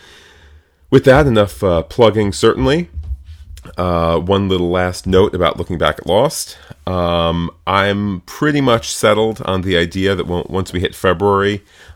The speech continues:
uh, I'm going to be moving the podcast back to Friday releases. Uh, I just feel that, uh, feel that, that, frankly, it was reaching, uh, a few more people that way. So, not that I'm in this for fame or glory,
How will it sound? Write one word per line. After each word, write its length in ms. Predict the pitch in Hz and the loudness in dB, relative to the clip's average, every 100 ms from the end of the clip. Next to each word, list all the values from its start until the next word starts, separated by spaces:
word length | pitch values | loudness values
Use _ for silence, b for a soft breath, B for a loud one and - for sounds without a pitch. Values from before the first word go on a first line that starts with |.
| - | -6
uh, 280 | 92 90 - | 0 2 2
I'm 140 | 85 | -2
going 200 | 85 85 | -2 -4
to 80 | 82 | -4
be 100 | 85 | -2
moving 260 | 87 87 82 | 0 0 -4
the 80 | |
podcast 640 | - 90 85 - 82 82 - | -4 -2 -2 -2 -4 -4 -4
back 240 | 73 76 | -2 -2
to 160 | - 69 | -8 -12
Friday 540 | - 80 87 101 98 | -2 2 2 2 0
releases. 840 | 107 104 104 113 - 110 113 - - b b b | 0 -4 -4 -6 -4 -4 -6 -10 -14 b b b
Uh, 120 | 87 | -6
I 80 | 85 | -4
just 180 | 80 - | -4 -8
feel 300 | - 92 85 | -4 -2 -2
that, 380 | 80 80 - - | -2 -6 -4 -4
uh, 340 | 78 78 78 - | 0 0 -2 -4
feel 180 | 87 | -6
that, 100 | 80 | -6
that, 320 | - 78 80 - - - - - _ _ - - - | -2 -4 -4 -12 -12 -12 -14 -20 _ _ -14 -14 -6
frankly, 300 | 92 85 107 | -4 -2 -2
it 40 | 98 | -2
was 140 | 80 | -4
reaching, 520 | 80 82 - 85 87 | -6 -6 -6 -6 -4
uh, 200 | 82 82 - | -4 -6 -8
a 40 | |
few 160 | - 98 | -10 -6
more 160 | 104 | -6
people 280 | 104 254 - | -4 -6 -2
that 160 | 85 - | -4 -2
way. 180 | 57 53 | -6 -6
So, 460 | - 80 78 73 73 B B _ | -4 -2 0 -4 -8 B B _
not 160 | 98 - | -6 -2
that 100 | 87 | -2
I'm 100 | 85 | 0
in 120 | 90 | 0
this 200 | 85 - | -2 -4
for 260 | - 82 82 | -2 -2 -2
fame 440 | - 95 98 98 | 0 2 4 2
or 120 | 92 | 0
glory, 640 | 78 87 92 95 98 98 | -2 2 4 4 2 0